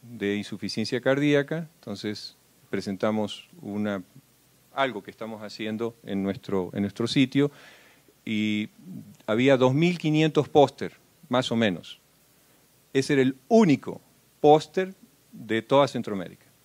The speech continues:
Es uno de dos mil quinientos, bueno, pero es el primero.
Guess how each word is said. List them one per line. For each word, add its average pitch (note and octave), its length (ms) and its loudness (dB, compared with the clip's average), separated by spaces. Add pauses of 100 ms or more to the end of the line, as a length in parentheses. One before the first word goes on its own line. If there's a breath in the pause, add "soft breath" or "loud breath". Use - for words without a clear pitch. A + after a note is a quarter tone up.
(1200)
Es - 240 -14 (140)
uno B2 360 0
de A2 160 -2
dos A2 180 2
mil B2+ 180 -2
quinientos, B2+ 420 0
bueno, A#2 260 -2
pero A2+ 160 0
es C3 60 2
el C#3 80 2
primero. A#2+ 420 0